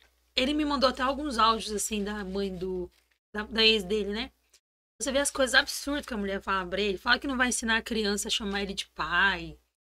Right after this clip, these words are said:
que ele é um lixo, que ele não vale nada. Infernizando a vida do cara.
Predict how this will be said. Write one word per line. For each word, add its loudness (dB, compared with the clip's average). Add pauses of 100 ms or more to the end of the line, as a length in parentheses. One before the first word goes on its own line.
que 0
ele 2
é 2
um 0
lixo, 0
que -12
ele -6
não -6
vale 4
nada. 0 (600)
Infernizando 0
a 2
vida -4
do -6
cara. 0